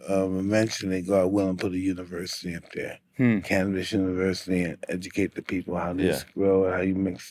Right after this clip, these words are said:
Speaker 1: strain. You know, it's gonna be really fun
Speaker 2: Yeah.
Speaker 1: from an educational perspective.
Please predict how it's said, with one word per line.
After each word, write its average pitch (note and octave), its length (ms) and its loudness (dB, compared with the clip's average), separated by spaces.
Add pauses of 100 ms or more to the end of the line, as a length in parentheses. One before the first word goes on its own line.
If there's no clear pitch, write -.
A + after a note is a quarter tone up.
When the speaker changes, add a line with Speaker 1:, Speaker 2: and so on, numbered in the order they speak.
Speaker 1:
strain. F2+ 340 -6
You A2+ 100 0
know, G2 100 4
it's F#2+ 80 -2
gonna G2 180 -2
be G2 80 0
really F#2+ 240 0
fun F2+ 380 -4 (280)
Speaker 2:
Yeah. G#2 140 0
Speaker 1:
from F#2+ 100 2
an - 60 0
educational F#2 680 -4
perspective. - 720 -10